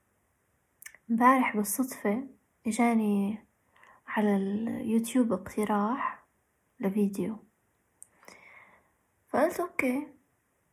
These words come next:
هو لمدرب تنمية بشرية معروف، فقلت:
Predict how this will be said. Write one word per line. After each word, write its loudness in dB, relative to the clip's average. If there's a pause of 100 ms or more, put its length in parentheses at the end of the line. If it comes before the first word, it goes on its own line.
(720)
هو 4
لمدرب 2
تنمية 0
بشرية -2
معروف، -6 (1160)
فقلت: -2